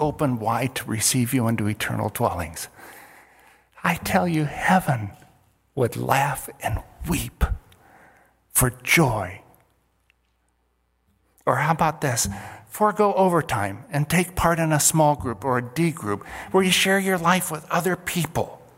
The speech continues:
as part of the kingdom of God. Or create a new budget item headed friend making and put five bucks in it a week or whatever you can afford. Save it up for something big to do for somebody,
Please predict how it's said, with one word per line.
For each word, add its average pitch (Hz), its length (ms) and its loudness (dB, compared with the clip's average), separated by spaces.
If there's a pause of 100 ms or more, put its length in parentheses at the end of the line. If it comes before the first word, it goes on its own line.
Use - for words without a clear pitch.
(580)
as 139 120 2
part 175 320 4
of 175 120 -4
the 143 100 -6
kingdom 160 460 0
of 143 180 -4
God. 123 340 0 (480)
Or 170 340 0 (400)
create 185 460 2
a 156 80 4
new 180 420 2
budget 160 580 -2 (160)
item 127 420 -2 (260)
headed 135 420 0 (400)
friend 147 500 2
making 120 520 -6 (600)
and 135 140 0
put 185 180 2
five 190 380 2
bucks 156 300 0
in 151 120 0
it 139 120 0
a 135 40 0
week 131 300 0
or 120 100 -2
whatever 185 400 2
you 170 140 -4
can 135 160 -6
afford. 117 420 0 (440)
Save 185 340 4
it 180 80 4
up 170 180 0
for 156 120 -4
something 135 480 2
big 156 400 0
to 139 100 -4
do 151 180 2
for 170 160 0
somebody, 170 480 2